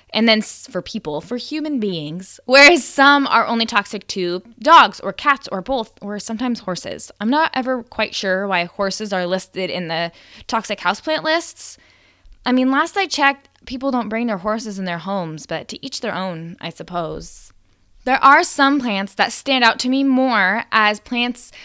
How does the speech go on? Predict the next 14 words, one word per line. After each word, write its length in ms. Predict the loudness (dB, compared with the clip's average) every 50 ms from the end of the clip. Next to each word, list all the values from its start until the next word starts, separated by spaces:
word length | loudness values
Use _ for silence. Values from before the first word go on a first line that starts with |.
| -6 -2
that 80 | 0
are 80 | 0 0
very 480 | 2 2 4 6 6 8 6 6 2
common 400 | -2 -4 -4 0 0 2 2 0
house 320 | 0 0 0 0 0 -2 -6 _ _ -12
plants 460 | -8 -6 -4 -4 -4 -4 -6 -6 -4
that 160 | -4 -4 -2
people 260 | -2 -6 -4 -2 -2 -2
don't 220 | -2 -2 -2 0
recognize 840 | 2 2 2 2 -2 -6 -4 0 0 2 2 2 0 -2 -4 -8 -8
to 140 | -8 -8 -6
be 220 | -4 -4 -6 -6
quite 400 | -8 -10 -4 2 2 4 4 4 4
as 600 | 4 4 6 6 4 2 0 -2 -4 -6 -8 -10